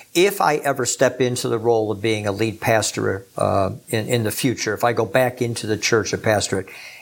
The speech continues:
and I'm in a position to be able to pull it off, I will make prayer ministry a priority. And so, uh, we have a prayer ministry. We have a hundred and forty people on our prayer team, um,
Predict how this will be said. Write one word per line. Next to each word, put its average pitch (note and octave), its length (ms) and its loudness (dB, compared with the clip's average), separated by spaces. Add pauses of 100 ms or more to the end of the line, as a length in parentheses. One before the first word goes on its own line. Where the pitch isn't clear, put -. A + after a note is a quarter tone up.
(100)
and B2 100 4
I'm A#2+ 160 2
in C3 80 2
a B2 60 2
position A#2+ 720 2
to - 80 -8
be A#2+ 80 0
able A2+ 160 2
to G#2+ 80 -2
pull A2+ 280 0
it G#2 60 -2
off, G2+ 400 0 (480)
I A#2 240 4
will B2 540 0
make A#2+ 480 -2
prayer C3 240 4
ministry A2+ 640 0
a G2+ 60 2
priority. G2+ 840 0 (720)
And A2+ 180 -2
so, A2+ 360 2
uh, G#2+ 200 2
we A#2+ 240 -2
have A#2 100 0
a A2 60 -2
prayer A#2+ 600 0
ministry. C3 580 0
We A#2 140 -2
have G2+ 80 -2
a G#2 60 0
hundred A#2+ 320 0
and A2+ 80 -4
forty A#2+ 300 0
people A2 360 -2
on G#2+ 100 0
our G#2 100 0
prayer G#2 280 0
team, B2+ 480 0 (520)
um, G#2 600 0